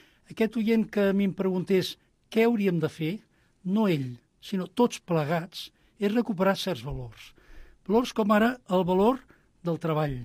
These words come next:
el valor de l'esforç, el valor de l'estalvi, el valor del consum responsable. Tots consumim moltes coses que no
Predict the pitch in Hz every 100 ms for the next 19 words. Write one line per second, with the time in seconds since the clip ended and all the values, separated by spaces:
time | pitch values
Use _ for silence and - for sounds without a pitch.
0 | - _ _ _ - - _ - 170 180
1 | 208 269 - - - 156 160 160 - 170
2 | 165 - - - _ _ - 165 185 240
3 | 233 180 - 175 156 135 123 - - _
4 | _ _ 196 196 220 254 247 233 226 196
5 | - 269 175 - - 151 - 160 131 127
6 | - _ - _ - 247 - - 185 -
7 | 185 180 175 185 175 160 - 160 165 151
8 | - _ _ - 180 170